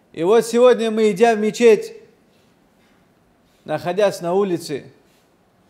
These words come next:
стараемся укрыться от сильной жары. Мы ищем прохладное место.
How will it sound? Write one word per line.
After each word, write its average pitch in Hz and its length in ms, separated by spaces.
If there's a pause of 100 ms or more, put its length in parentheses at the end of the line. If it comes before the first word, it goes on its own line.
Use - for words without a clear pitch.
(300)
стараемся 214 640
укрыться 220 600
от - 420 (680)
сильной 160 460
жары. 135 420 (1800)
Мы 214 280
ищем 220 360 (1400)
прохладное 185 640
место. 185 460